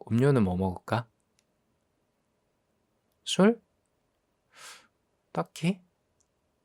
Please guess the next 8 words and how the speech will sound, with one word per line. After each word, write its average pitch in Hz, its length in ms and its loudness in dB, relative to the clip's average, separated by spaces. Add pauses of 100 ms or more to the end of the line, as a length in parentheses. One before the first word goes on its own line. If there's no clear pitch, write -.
(440)
자기 95 220 -4
술 143 160 -2
먹고 151 240 -2
싶어? 175 420 0 (3250)
에이, 98 140 2 (600)
<laughs> 170 400 -2
장난치지 131 600 2
말고. 101 1040 2